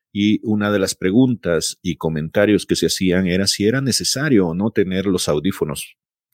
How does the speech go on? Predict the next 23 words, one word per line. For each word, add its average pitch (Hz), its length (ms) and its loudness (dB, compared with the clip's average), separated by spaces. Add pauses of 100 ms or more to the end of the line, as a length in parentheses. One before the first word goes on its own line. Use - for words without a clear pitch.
cuando 71 280 -4
se - 100 -6
estaba 82 480 -2
realizando 76 500 -4
la 80 100 2
grabación 76 520 0
de 69 80 0
un 69 200 -4
podcast - 560 -4 (120)
y 76 120 -10
de - 100 -12
un 69 220 -8
audio. 104 360 0 (1600)
La 113 920 2
gente 139 600 2
obviamente 117 840 2 (460)
hizo 120 640 2
una 120 420 -2
gran, 123 580 0 (720)
gran 110 320 -2
exploración 95 760 -2
acerca 107 460 -2
de 95 120 -2